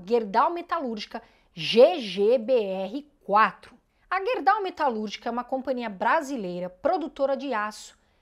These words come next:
e uma das principais fornecedoras de aços longos nas Américas e de aços especiais no mundo. A companhia produz produtos para diversos segmentos no mercado: construção automotiva,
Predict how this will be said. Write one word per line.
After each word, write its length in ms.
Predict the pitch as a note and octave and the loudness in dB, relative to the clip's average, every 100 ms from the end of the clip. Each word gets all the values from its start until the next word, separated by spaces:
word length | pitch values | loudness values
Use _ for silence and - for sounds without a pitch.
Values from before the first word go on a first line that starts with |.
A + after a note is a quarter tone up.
| _ | _
e 160 | D4+ D4+ | -4 -2
uma 180 | F4 F4 | -2 -4
das 240 | D4+ C#4 | -4 -6
principais 1080 | - - G#4+ A4+ - G4 - B3+ A#3 A#3+ - | -14 -8 -6 -6 -6 -8 -4 -2 -2 -4 -8
fornecedoras 840 | C4+ A#3+ A#3+ B3+ G3 F#3 F#3+ - - _ _ _ | -6 -6 -6 -8 -8 -8 -8 -12 -20 _ _ _
de 200 | F#3 A#3 | -4 0
aços 400 | B3+ C4 C4+ G3 | 0 -4 -12 -10
longos 560 | G3 B3 C4 B3 A3 | -6 -4 -4 -8 -10
nas 200 | A3 A#3 | -8 -6
Américas 800 | A#3 G#3 F#3 F3 F3+ - - - _ _ - | -6 -6 -6 -8 -10 -14 -14 -14 _ _ -10
e 100 | C4 | -8
de 200 | A#3 A#3 | -4 -2
aços 360 | A3 A3 G#3+ | -2 -4 -14
especiais 680 | A3 - G#3+ G3 - G3+ G3 | -14 -10 -10 -10 -6 -6 -6
no 80 | F#3+ | -6
mundo. 400 | G3+ A#3 E3 D3+ _ _ _ _ | -4 -4 -6 -14 _ _ _ _
A 100 | F3+ | -18
companhia 640 | - G#3+ C#4 D#4+ D4 B3+ C4+ | -10 -6 -4 -2 -2 -2 -4
produz 420 | C4+ A#3 G#3 A#3 | -4 -6 -6 -12
produtos 560 | - B3 F3+ G3+ G#3 - | -6 -6 -6 -10 -14 -8
para 240 | G#3+ G#3 | -6 -4
diversos 800 | F#3 G#3 F#3 G3+ B3+ D#4 D4 C#4 | -8 -14 -8 0 0 0 -8 -12
segmentos 560 | D4+ C4 B3+ C4 C4 | -10 -8 -8 -8 -10
no 80 | C#4+ | -8
mercado: 680 | D4+ D4 - C4 A3 F3+ F3 _ _ _ _ | -8 -6 -2 0 -2 -4 -16 _ _ _ _
construção 600 | G#3 G3 - F#3 - D#4 | -10 -10 -10 -14 -8 -8
automotiva, 840 | F4 F4 E4 D#4 - B3+ A#3 A#3+ | -6 -8 -10 -10 -10 -8 -8 -10